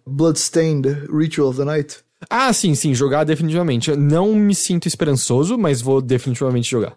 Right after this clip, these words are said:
Speaker 1: Ok. Eu, eu ainda mantenho um leve grau de esperança por ele. Não o supo-, não o suficiente pra dizer que tô empolgado, mas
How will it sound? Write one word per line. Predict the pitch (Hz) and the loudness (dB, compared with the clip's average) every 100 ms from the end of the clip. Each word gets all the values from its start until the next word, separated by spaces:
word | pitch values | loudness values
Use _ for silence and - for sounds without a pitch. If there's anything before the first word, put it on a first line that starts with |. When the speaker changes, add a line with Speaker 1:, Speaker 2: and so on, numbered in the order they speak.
| - | -10
Speaker 1:
Ok. | 135 110 123 - | -6 -6 -6 -8
Eu, | - - | -4 0
eu | 220 226 | 2 4
ainda | 247 247 233 | 4 4 2
mantenho | 196 220 196 196 190 | 2 0 0 0 0
um | 185 175 | 0 2
leve | 180 170 | 2 2
grau | 156 156 | 0 0
de | |
esperança | 156 160 156 | 0 -2 -2
por | 175 | 0
ele. | 156 135 | 0 0
Não | 147 170 | 0 0
o | |
supo-, | 180 190 - 160 | -2 -6 -4 -4
não | 156 175 | 0 -2
o | |
suficiente | - 170 156 - | -2 -6 -6 -2
pra | 147 | -2
dizer | 143 | -2
que | |
tô | 160 | -4
empolgado, | 151 156 139 127 123 | -2 -2 0 -2 -2
mas | 135 135 135 | -4 -6 -8